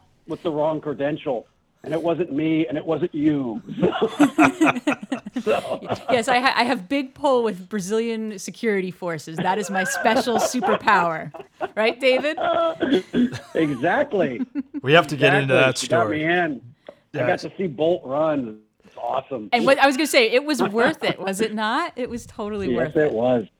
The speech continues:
Speaker 1: It, yes, it certainly was. I agree. Thank you again. <laughs>
Speaker 2: You're more than welcome. We had a blast. But first, I think we wanna, we wanna go from Cleveland to Rio. We'll start in Cleveland,
Speaker 1: Yes.
Speaker 2: the, the less glamorous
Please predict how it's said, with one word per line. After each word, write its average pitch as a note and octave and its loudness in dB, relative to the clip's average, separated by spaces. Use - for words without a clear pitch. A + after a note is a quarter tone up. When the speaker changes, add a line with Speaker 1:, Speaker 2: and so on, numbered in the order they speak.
Speaker 1:
It, C#3 -2
yes, A#2+ -2
it C3+ 2
certainly C3+ 0
was. A2+ 0
I G#2+ 2
agree. A2+ 0
Thank - 0
you G2 2
again. A2 -4
<laughs> - -6
Speaker 2:
You're C4+ 2
more C#4 4
than C#4 -2
welcome. B3 0
We A3 0
had C4 -2
a C4 0
blast. D#3+ -2
But A3 0
first, C#4+ 0
I G#3+ -6
think A#3+ -4
we B3+ -8
wanna, A3+ -2
we A#3 -2
wanna A3+ -2
go G#3+ -4
from G3+ -10
Cleveland G#3+ -6
to - -12
Rio. E3 -8
We'll D#3+ -14
start A#3+ -4
in G#3+ -10
Cleveland, D#3+ -2
Speaker 1:
Yes. - -12
Speaker 2:
the, - -20
the G#3+ -8
less G#3+ -4
glamorous F3+ -6